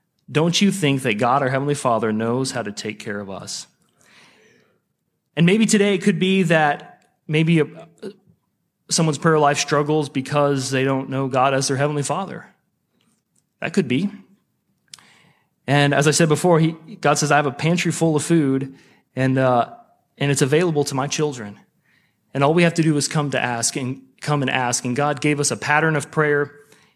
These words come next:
He taught us the persistence of prayer. He taught us on the promise of prayer that he will provide and give to us what we need. And, uh, oh, what peace we often forfeit. Oh, what needless pain we bear,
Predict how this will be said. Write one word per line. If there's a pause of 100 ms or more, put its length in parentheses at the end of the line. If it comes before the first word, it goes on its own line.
(380)
He
taught
us
the
persistence
of
prayer. (380)
He
taught
us
on
the
promise (260)
of
prayer
that
he
will
provide
and
give
to
us
what
we
need. (580)
And,
uh,
oh,
what
peace
we
often
forfeit. (600)
Oh,
what
needless
pain
we
bear,